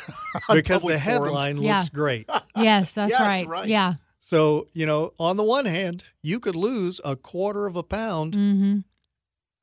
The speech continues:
Speaker 2: in four years
Speaker 3: Yeah.
Speaker 2: just by adding a second cup of black coffee. But if you
Speaker 3: Mm-hmm.
Speaker 2: add sugar,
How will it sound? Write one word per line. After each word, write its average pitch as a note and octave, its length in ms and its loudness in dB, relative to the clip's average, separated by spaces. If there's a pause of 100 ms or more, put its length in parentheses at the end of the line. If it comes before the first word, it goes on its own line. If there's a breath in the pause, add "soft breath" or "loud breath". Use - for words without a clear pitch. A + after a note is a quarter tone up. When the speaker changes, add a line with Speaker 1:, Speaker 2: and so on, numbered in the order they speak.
(100)
Speaker 2:
in C#3 180 0
four C3+ 240 -2
years A#2+ 460 -4
Speaker 3:
Yeah. F3+ 180 -2 (220)
Speaker 2:
just A3+ 240 2
by G3 160 2
adding F#3+ 280 -2
a D3+ 60 -4
second F#3 320 -4
cup F3 240 -2
of B2+ 240 -10
black E3 380 -2
coffee. F#3+ 380 -4
But G3+ 180 8
if F#3+ 100 6
you G3 80 8
Speaker 3:
Mm-hmm. G3 80 6 (100)
Speaker 2:
add B3 120 -2
sugar, D3+ 560 -2